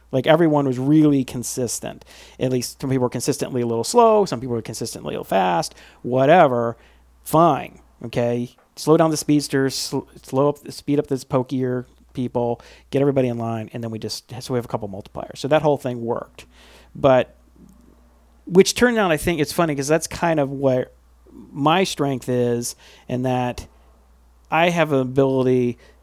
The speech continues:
to understand how people think and how the people behave and how they're gonna interpret things,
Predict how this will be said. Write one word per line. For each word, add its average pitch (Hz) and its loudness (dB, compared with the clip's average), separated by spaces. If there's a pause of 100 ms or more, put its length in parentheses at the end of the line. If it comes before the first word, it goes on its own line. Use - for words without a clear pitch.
to - -4
understand 123 -2
how 117 -2
people 113 -4
think - -10 (1120)
and 117 -8
how 123 0
the 117 -4
people 117 -6
behave 110 -4
and 117 -8
how 120 0
they're 117 -6
gonna 107 -10
interpret 110 -6
things, - -14